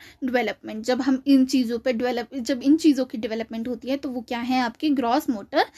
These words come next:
डेवलपमेंट। सेकंड है आपका फाइन मोटर डेवलपमेंट। फाइन मोटर, फाइन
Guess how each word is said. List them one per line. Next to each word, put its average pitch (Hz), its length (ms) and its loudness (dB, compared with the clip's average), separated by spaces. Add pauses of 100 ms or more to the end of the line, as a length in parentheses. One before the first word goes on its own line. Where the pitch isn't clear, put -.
(240)
डेवलपमेंट। 233 520 -2
सेकंड 320 380 2
है 320 80 6
आपका 277 240 2
फाइन 262 380 2
मोटर 254 360 0 (300)
डेवलपमेंट। 226 500 -2
फाइन 359 500 0
मोटर, 277 340 4
फाइन 415 500 2